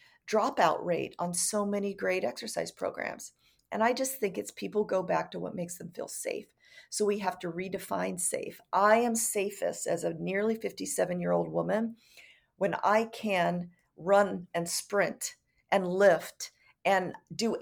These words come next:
anything I wanna do because I'm strong enough. That is safe to me. I am not frail. Does that make sense?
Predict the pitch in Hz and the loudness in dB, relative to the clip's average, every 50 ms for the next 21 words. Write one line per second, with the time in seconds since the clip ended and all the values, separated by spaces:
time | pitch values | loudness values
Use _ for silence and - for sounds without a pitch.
0 | - - 233 233 247 262 262 - 247 226 220 202 202 196 185 185 175 180 175 175 | 4 6 6 6 6 4 2 2 2 4 6 4 4 4 4 2 2 2 0 0
1 | 220 208 180 196 175 190 190 185 190 175 170 - - - 190 175 175 180 175 165 | 0 0 0 0 -2 -4 -2 2 2 2 2 0 -4 -2 0 0 0 0 0 -2
2 | - - - - - - 196 202 220 240 233 226 - - - 185 190 226 226 - | -2 -2 -4 -4 -8 -8 -4 -4 -2 -4 -4 -4 -4 -4 -4 -4 -6 -8 -10 -12
3 | _ - - - - - - 110 226 - _ _ _ _ _ _ _ _ - 180 | _ -14 -12 -10 -10 -10 -10 -10 -12 -16 _ _ _ _ _ _ _ _ -6 -4
4 | 190 185 180 180 190 202 208 - - - - - 208 214 220 208 175 180 - - | -4 -4 -2 -2 -2 -2 -2 -4 -6 -12 -14 -6 -2 -2 0 0 0 -2 -2 -4
5 | - 214 202 214 254 330 320 - 339 339 - - - - 330 359 359 - - - | -4 -4 0 2 2 2 2 0 -4 -4 -4 -6 -4 -4 -4 -4 -6 -10 -10 -12